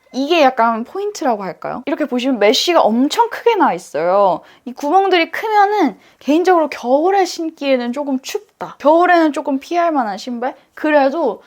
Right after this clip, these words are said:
진짜 이거 허른 거 보이시죠? 이런 러닝화 형태의 슈즈 하나 있으면 정말 손 잘 간다. 요거는 뉴발란스 칠이오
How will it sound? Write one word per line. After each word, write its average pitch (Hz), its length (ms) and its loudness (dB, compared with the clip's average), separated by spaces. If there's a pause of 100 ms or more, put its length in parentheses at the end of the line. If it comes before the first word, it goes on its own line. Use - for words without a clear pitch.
(140)
진짜 262 300 0
이거 226 240 -2
허른 440 420 2
거 262 80 -2
보이시죠? 190 420 -12
이런 269 200 0
러닝화 339 680 0
형태의 302 540 0
슈즈 277 260 -4
하나 254 200 0
있으면 220 320 -12
정말 262 400 -4
손 269 160 -6
잘 165 240 -12
간다. 175 360 -10
요거는 277 560 2
뉴발란스 277 640 2
칠이오 294 640 -2